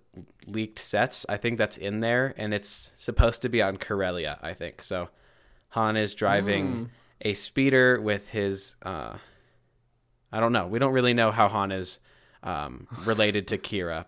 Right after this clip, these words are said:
Speaker 1: but, uh, yeah, that's her name, by the way. Emilia Clarke's character, Q I R A. I think that's Qi'ra.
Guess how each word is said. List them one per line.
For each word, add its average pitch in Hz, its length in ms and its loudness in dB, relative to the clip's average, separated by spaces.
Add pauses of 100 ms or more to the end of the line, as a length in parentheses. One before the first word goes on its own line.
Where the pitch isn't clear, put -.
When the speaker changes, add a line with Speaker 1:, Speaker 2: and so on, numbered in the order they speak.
Speaker 1:
but, 95 320 0 (560)
uh, 87 240 -6
yeah, 90 120 -2
that's 85 180 -8
her 80 100 -10
name, 82 180 -12
by 82 140 -10
the 90 100 -6
way. 120 340 2
Emilia 104 360 0
Clarke's 95 340 -4
character, 92 640 -4 (460)
Q 127 580 0
I 104 600 2 (260)
R 98 340 2
A. 107 420 -4
I 107 120 -2
think 143 180 -2
that's 117 200 -2
Qi'ra. 87 460 -6